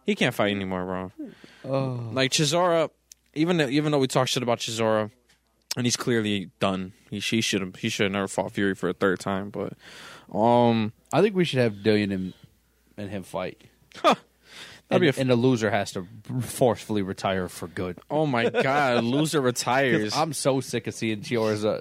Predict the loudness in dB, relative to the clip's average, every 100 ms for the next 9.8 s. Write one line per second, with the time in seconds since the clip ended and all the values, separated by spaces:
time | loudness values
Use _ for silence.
0 | -8 -14 -14 -14 -20 -8 -4 0 2 2
1 | 2 -2 -2 0 2 2 2 2 2 0
2 | -2 -8 -14 -6 -4 -2 -2 0 -2 -4
3 | -10 -12 -4 -2 -2 -4 -8 -4 0 2
4 | 2 0 0 0 2 2 2 2 4 2
5 | 2 0 2 2 2 0 0 2 2 2
6 | 2 0 -2 -2 -4 -12 -20 -2 0 0
7 | 0 2 2 2 2 2 0 0 0 2
8 | 2 2 2 0 0 -2 -6 -6 -6 -8
9 | -18 -4 0 0 0 0 0